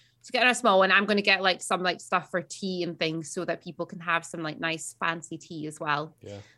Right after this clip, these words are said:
Speaker 1: Um, and yeah. <laughs>
Speaker 2: Yeah.
Speaker 1: It should be
Speaker 2: Um,
Speaker 1: good.
Speaker 2: the combat opportunities came out as well. Uh,
Speaker 1: Mm-hmm.
Speaker 2: so,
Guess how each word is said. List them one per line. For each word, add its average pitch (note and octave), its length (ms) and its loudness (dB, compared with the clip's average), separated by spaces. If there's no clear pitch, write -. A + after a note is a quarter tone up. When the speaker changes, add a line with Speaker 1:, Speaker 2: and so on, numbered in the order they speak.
Speaker 1:
Um, D#3 600 -2
and F3 160 -2
yeah. G3+ 340 2
<laughs> A3+ 280 0
Speaker 2:
Yeah. E4+ 160 10
Speaker 1:
It D#4+ 160 8
should - 20 -12
be A#3+ 60 -2
Speaker 2:
Um, G#2+ 240 0
Speaker 1:
good. G#2 140 -6
Speaker 2:
the C3 100 -6
combat B2+ 380 6
opportunities B2+ 680 -6
came C3 220 -2
out B2+ 180 0
as B2+ 120 -8
well. C3 340 6
Uh, D#3 460 6
Speaker 1:
Mm-hmm. G#3+ 140 -4
Speaker 2:
so, E3 400 4